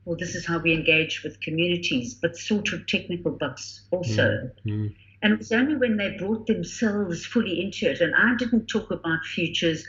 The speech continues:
Speaker 1: I didn't actually use any big words, language. They'd been totally put off Theory U by one of their colleagues, who sort of bu-, did a, a sort of a baffling brains exercise with them. I just gave them an experience of working systemically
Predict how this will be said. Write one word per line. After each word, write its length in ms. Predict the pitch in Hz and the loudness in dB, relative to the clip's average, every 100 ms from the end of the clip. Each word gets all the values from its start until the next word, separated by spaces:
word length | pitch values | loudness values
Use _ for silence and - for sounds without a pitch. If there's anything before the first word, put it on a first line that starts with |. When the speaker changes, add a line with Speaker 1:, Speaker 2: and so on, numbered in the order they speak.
| - | 2
Speaker 1:
I 80 | 220 | 4
didn't 260 | 208 233 190 | 6 4 4
actually 360 | 185 - 170 | 0 -4 -8
use 280 | 165 170 160 | -4 -4 -4
any 340 | - 175 165 170 | -2 -2 -2 0
big 200 | 165 139 | -2 0
words, 360 | 160 147 - | 0 0 -4
language. 680 | 151 160 160 156 - - - - - - | -2 0 0 -4 -6 -12 -12 -20 -20 -4
They'd 260 | 175 196 262 | 0 2 0
been 200 | 196 170 | -4 -4
totally 360 | 202 180 - 165 | -2 -2 -2 -8
put 240 | - 165 | -6 -4
off 160 | 143 - | -4 -2
Theory 320 | 170 156 156 | -2 0 -2
U 200 | 147 170 | -2 -2
by 140 | 151 139 | 0 -2
one 180 | 156 156 | 0 -2
of 80 | |
their 160 | 135 131 160 | 2 0 2
colleagues, 680 | 190 165 117 113 - - - | 0 2 0 0 -4 -16 -8
who 300 | 202 165 160 | -4 -2 -2
sort 240 | - 175 | -2 -4
of 120 | 156 - | -2 0
bu-, 400 | 151 - - 160 | 0 -2 -10 -6
did 120 | 170 | -2
a, 160 | 131 - - | -2 -4 -12
a 40 | - | -12
sort 220 | - 160 | -8 -6
of 60 | 147 | -6
a 60 | |
baffling 500 | 127 156 156 156 139 | -2 -2 -2 -4 -2
brains 440 | 127 139 156 147 131 | 2 2 2 -2 -4
exercise 580 | 127 - - 135 127 127 | -6 -10 -4 0 0 -2
with 160 | 127 | 0
them. 260 | 143 123 - - - - - - | 2 2 -2 -10 -8 -8 -2 2
I 100 | - | 4
just 320 | 220 240 - | 4 2 2
gave 280 | 214 214 214 | 4 4 0
them 160 | 185 | -4
an 120 | 175 | -4
experience 680 | 170 - - 185 170 165 - | -4 -8 -8 -2 -2 -2 -4
of 180 | 156 135 | -6 -4
working 420 | 147 160 - 160 | 0 0 0 -6
systemically 1000 | 135 - 139 - 156 147 147 - 113 165 | -8 -12 -16 -2 0 0 -6 -6 -6 -6